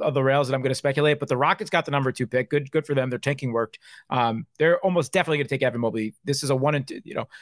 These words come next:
Cade Cunningham's one, Evan Mobley's two in this class. That's pretty much consensus at this point. To me, that's very interesting because if I'm the Rockets, I am trading Christian Wood. Reason being,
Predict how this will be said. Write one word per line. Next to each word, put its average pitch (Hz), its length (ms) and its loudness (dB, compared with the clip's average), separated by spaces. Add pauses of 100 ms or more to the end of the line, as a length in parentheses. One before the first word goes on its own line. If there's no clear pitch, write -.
(120)
Cade 190 160 0
Cunningham's 170 400 2
one, 151 180 2
Evan 147 180 2
Mobley's 139 260 2
two 131 100 0
in 131 60 0
this 120 100 -4
class. 131 240 -2
That's - 140 -4
pretty 156 180 -2
much 139 160 0
consensus 123 440 -4
at 120 100 -6
this 123 140 -8
point. 127 240 -8 (300)
To 147 80 0
me, 190 220 4
that's 208 200 2
very 147 220 4
interesting - 380 -10
because 131 220 -6
if 135 80 -6 (120)
I'm 190 300 2
the 170 80 0
Rockets, 120 480 -2 (240)
I 143 80 2
am 139 100 2
trading 135 300 0
Christian 120 300 -6
Wood. 95 220 -8 (720)
Reason 175 260 0
being, 123 320 -2